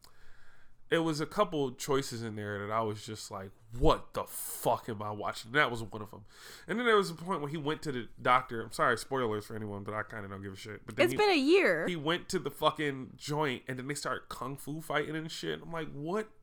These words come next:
Speaker 1: is this?"
Speaker 2: I didn't see that.
Speaker 1: Oh,
Speaker 2: My
Speaker 1: really
Speaker 2: choices
Speaker 1: now?
Speaker 2: didn't bring me to
Speaker 1: Remember
Speaker 2: that.
Speaker 1: how the, he kept going to that doctor?
Speaker 2: Mm-hmm.
Speaker 1: Yeah, if you go to the doctor, there's an option to have him fight the doctor, and it's like a whole fight scene.
Speaker 2: Interesting.
Speaker 1: And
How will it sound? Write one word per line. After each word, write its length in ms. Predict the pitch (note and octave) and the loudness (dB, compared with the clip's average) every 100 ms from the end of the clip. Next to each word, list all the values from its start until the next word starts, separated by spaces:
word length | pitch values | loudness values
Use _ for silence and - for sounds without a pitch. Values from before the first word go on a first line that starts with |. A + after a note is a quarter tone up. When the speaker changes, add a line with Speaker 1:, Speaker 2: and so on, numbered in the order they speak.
| D#3 | 0
Speaker 1:
is 380 | A3 A3+ C3+ A2+ | 2 2 -2 -4
this?" 180 | - - | -6 -4
Speaker 2:
I 80 | G#3+ | 0
didn't 220 | F4+ F4+ | 2 2
see 220 | - G3 | 2 0
that. 360 | E3+ D3+ G#3 - - - - | 0 0 0 0 0 -2 0
Speaker 1:
Oh, 200 | - G4+ | 8 10
Speaker 2:
My 60 | F#3+ | 12
Speaker 1:
really 180 | D4 D4+ | 10 10
Speaker 2:
choices 320 | G3+ - G3 | 8 8 6
Speaker 1:
now? 20 | |
Speaker 2:
didn't 420 | G3 E3 F3 - | 2 0 -2 -2
bring 180 | - E3+ | 0 0
me 100 | E3+ | 0
to 80 | D#3+ | 2
Speaker 1:
Remember 200 | F#3 G3+ | 4 6
Speaker 2:
that. 40 | G3 | 6
Speaker 1:
how 160 | F#3 | 6
the, 400 | E3+ C#3 C3+ - | 4 0 -4 -6
he 80 | E3 | -6
kept 220 | - F3 | -2 -2
going 200 | D3 D#3+ D3+ | 0 -2 0
to 80 | |
that 180 | D3 C3+ | 0 2
doctor? 480 | B2 C#3+ - F3+ F#3+ - - | 4 2 2 -4 -6 -12 -6
Speaker 2:
Mm-hmm. 280 | G3+ F#3+ E3+ | -4 -2 2
Speaker 1:
Yeah, 100 | G3 | 2
if 200 | C3 A#2 | 2 0
you 60 | B2+ | -4
go 140 | D3+ | -2
to 60 | F3+ | -2
the 100 | C#3+ | -2
doctor, 380 | B2+ D#3 D#3+ B2+ | 4 4 4 -2
there's 240 | A#2 C3+ | 0 0
an 60 | C3+ - | -2 0
option 360 | D3+ - C#3+ | 0 -2 -6
to 80 | B2+ | 0
have 220 | C3 C3 | 2 2
him 220 | C3+ B2+ - - | 0 -6 -8 0
fight 260 | D#3+ D#3+ D#3+ | 4 4 2
the 60 | |
doctor, 420 | A#2+ C3 C#3+ - A#2 | 2 2 2 -2 -6
and 80 | |
it's 240 | A2+ B2 - | -6 -6 -4
like 120 | B2+ | -4
a 40 | |
whole 180 | B2 C3+ | -2 -2
fight 320 | - C#3 D3+ - | 0 2 2 -2
scene. 300 | A2+ G#2 A2+ - - - - - | -10 -10 -14 -20 -20 -20 -20 -10
Speaker 2:
Interesting. 600 | A3+ C#4 F#3 - - - - - - - | -6 -4 -6 -10 -12 -14 -16 -20 -20 -6
Speaker 1:
And 260 | B2+ A#2+ | -4 -4